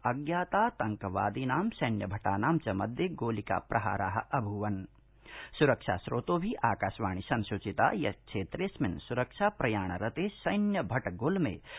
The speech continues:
संजाताक्रमणानन्तरं सेनया क्षेत्रस्य परिधिकरणम् आरब्धम्।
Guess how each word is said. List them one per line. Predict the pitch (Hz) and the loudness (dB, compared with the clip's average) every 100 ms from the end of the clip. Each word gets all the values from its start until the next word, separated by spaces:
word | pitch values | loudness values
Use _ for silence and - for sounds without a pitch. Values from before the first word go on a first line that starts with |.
| - | -14
संजाताक्रमणानन्तरं | - 127 123 120 120 - 180 214 - 135 110 104 95 92 139 156 107 113 233 - - - - - | 0 2 4 4 2 4 2 2 0 0 2 2 2 2 2 2 2 2 2 0 -20 -20 -20 -20
सेनया | - 143 180 220 165 104 | -4 2 4 6 4 2
क्षेत्रस्य | - - 147 135 - 214 220 254 | 0 -6 -2 -2 0 -2 0 -2
परिधिकरणम् | 240 131 107 104 104 - 147 - 95 - - 151 | 2 2 2 0 -6 -2 -2 -2 -4 -8 0 4
आरब्धम्। | 117 95 98 117 98 | 4 2 -4 -4 -4